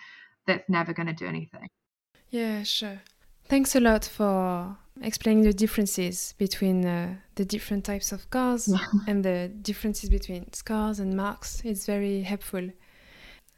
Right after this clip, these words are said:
Speaker 2: I remember I explored the option of doing microneedling or laser when I was having some breakouts. Like, would you recommend this kind of, um, technology solutions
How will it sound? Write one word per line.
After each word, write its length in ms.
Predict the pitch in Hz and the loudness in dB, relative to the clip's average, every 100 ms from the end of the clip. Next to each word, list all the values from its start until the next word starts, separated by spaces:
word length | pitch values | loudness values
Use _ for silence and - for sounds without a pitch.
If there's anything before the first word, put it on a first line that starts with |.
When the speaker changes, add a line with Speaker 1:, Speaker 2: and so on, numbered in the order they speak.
| _ | _
Speaker 2:
I 140 | - 233 | 6 10
remember 380 | 233 254 294 233 | 10 10 8 6
I 100 | 196 | 6
explored 640 | 202 - - 220 214 202 - | 2 0 0 4 4 2 -2
the 140 | 208 | 0
option 480 | 196 - - 180 180 | 0 0 0 0 -2
of 160 | 185 | -4
doing 320 | 185 185 185 185 | -2 0 2 2
microneedling 840 | 185 - 196 190 185 190 190 185 | -2 -2 0 0 2 0 0 0
or 320 | 180 175 175 - - | -2 -2 -6 -14 -4
laser 540 | 196 190 185 180 170 - - - - - | 2 2 2 -2 -6 -10 -18 -20 -18 -8
when 260 | 202 208 214 | 0 4 4
I 60 | |
was 260 | 214 202 196 | 4 2 -2
having 320 | - 196 196 | -4 -2 -2
some 240 | 202 196 190 | -2 -2 0
breakouts. 640 | 196 196 190 175 180 - - - - - _ _ | 0 -2 -6 -6 -10 -16 -18 -20 -20 -20 _ _
Like, 320 | 208 196 190 - | 2 2 0 -6
would 260 | 190 208 | 2 2
you 200 | 202 285 | 6 6
recommend 640 | 262 220 226 214 208 220 - | 6 4 4 4 4 0 -2
this 280 | 214 202 196 | -2 -2 -2
kind 340 | 214 208 208 | -2 0 0
of, 400 | 196 180 190 196 | 0 -2 -4 -6
um, 460 | 185 175 170 175 190 - - - - | -4 -4 -6 -8 -12 -18 -20 -20 -2
technology 960 | - 220 226 208 208 196 214 208 196 | 0 2 2 4 4 2 2 2 0
solutions 880 | 196 - 220 208 208 214 214 214 - | -2 2 2 2 0 2 2 0 -6